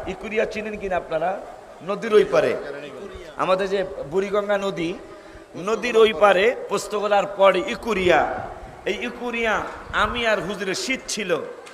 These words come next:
হুজুরে চাদর গায়ে দিয়ে গিয়েছেন, আমি উপরে একটা পাঞ্জাবির উপরে একটা কোট গায়ে দিয়ে আমি হু-, আর হুজুর একসাথে মা-, আমি আগে মাহফিল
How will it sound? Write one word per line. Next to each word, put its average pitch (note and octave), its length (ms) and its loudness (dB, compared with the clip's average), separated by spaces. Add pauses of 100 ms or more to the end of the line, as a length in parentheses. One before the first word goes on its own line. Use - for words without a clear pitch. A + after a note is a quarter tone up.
(340)
হুজুরে G#3+ 300 -4
চাদর G#3+ 340 2
গায়ে G#3+ 240 4
দিয়ে F#3+ 180 0
গিয়েছেন, F#3 440 -2 (680)
আমি G#3+ 360 2 (720)
উপরে G#3 380 2
একটা F3+ 360 4 (460)
পাঞ্জাবির F#3+ 500 2 (160)
উপরে F3+ 300 0
একটা E3+ 240 2
কোট G3 400 2
গায়ে E3+ 180 8
দিয়ে F3 420 8 (580)
আমি F3+ 260 0
হু-, F3 180 -2
আর E3 140 4
হুজুর E3+ 300 -2
একসাথে E3+ 400 0
মা-, D#3+ 120 -2
আমি E3+ 220 -2
আগে E3+ 240 -2
মাহফিল E3 380 -4